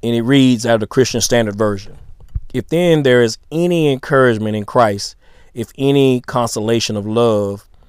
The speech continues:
if any fellowship with the Spirit, if any affection and mercy, make my joy complete by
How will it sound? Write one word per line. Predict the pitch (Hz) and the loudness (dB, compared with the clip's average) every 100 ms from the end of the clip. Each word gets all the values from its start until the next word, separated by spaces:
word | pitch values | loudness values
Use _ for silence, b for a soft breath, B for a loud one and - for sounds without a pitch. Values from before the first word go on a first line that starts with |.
| _ _ | _ _
if | 120 117 107 - _ - | -4 -4 -4 -8 _ -6
any | 143 147 143 | 0 4 4
fellowship | 127 - 131 123 - 127 113 | 2 2 4 4 2 0 0
with | 117 113 | -4 -4
the | 101 | -4
Spirit, | - 131 113 101 - - - - | -2 0 0 -2 -8 -20 -16 -12
if | 110 - | -12 -4
any | 131 127 | -2 0
affection | 107 - 127 - 113 | -2 2 2 2 -4
and | 101 | -4
mercy, | 104 123 120 - 104 - b b b b 110 | -2 0 0 -2 -12 -14 b b b b -8
make | 127 147 151 | 2 2 2
my | 127 123 117 | -4 -2 -2
joy | 113 127 120 | 0 2 4
complete | 113 107 101 - 143 123 110 | 2 -4 -8 -6 -4 -4 -6
by | 107 | -8